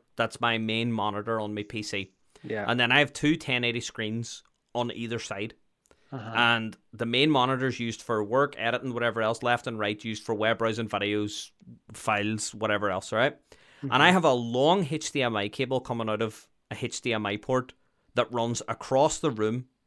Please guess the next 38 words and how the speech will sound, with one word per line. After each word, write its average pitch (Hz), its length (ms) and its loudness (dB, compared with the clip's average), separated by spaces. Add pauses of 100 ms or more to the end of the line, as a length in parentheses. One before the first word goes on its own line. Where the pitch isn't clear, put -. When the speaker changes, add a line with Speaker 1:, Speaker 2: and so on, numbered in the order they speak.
(300)
Speaker 1:
and 120 200 2
into 127 300 2
the 110 380 0 (100)
four 120 280 -2
K 113 260 -2
T 120 280 -4
V 143 320 2 (300)
that's 123 200 0
Speaker 2:
Uh-huh. 127 100 2
Speaker 1:
along 120 220 0
the 120 80 -2
same 110 320 -2
wall. 143 380 6 (580)
And 135 180 4
it 160 220 6
mirrors 135 800 2
my 120 220 2
middle 113 300 0
monitor. 139 500 0 (380)
So 135 160 2
Speaker 2:
Mm-hmm. 117 40 2
Speaker 1:
whatever's 156 400 4
playing 131 300 0
on 127 80 0
my 120 140 2
middle 117 240 -2
monitor, 123 460 0
I 120 120 0
can 120 180 -4
just 110 180 -8
go 107 200 0
over 135 340 2
and 110 320 -4 (220)
it's 117 240 -4
on 110 340 -2
the 117 80 -4
T 113 220 -4
V, 139 280 2